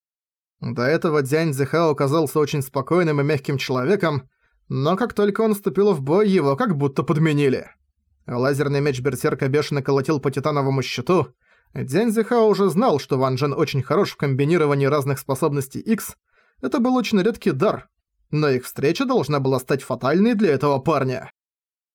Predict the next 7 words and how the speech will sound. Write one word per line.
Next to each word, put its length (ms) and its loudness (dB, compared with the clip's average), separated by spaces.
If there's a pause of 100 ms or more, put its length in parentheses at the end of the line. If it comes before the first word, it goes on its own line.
Какую 320 0
бы 80 0
способность 640 -2
Икс 180 0
не 80 0
применил 380 2
оппонент, 560 0